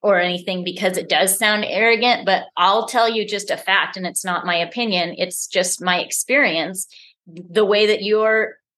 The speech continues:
describing your experience, I s-, I sponsor a lot of women. I've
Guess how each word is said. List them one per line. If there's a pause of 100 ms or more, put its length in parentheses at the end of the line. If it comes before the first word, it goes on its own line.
describing
your
experience, (580)
I
s-, (100)
I
sponsor
a
lot
of
women. (100)
I've